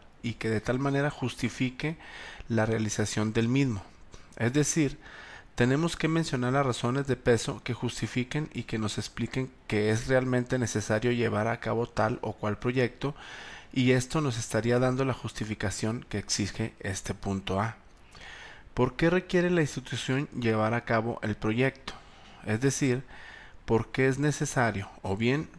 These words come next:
¿por qué es necesario que colabore desde mi perfil académico en resolver una necesidad o problemática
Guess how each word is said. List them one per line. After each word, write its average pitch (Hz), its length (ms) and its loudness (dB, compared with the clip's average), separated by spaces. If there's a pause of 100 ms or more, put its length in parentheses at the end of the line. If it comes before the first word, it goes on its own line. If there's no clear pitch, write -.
¿por 117 200 0
qué 135 220 2
es 143 140 0
necesario 135 480 2
que 131 100 -2
colabore 107 500 2
desde 107 280 2
mi 101 100 0
perfil 104 480 -2
académico 120 840 0 (480)
en 113 220 2
resolver 113 520 2
una 127 200 0
necesidad 110 640 0
o 117 140 -4
problemática 110 840 0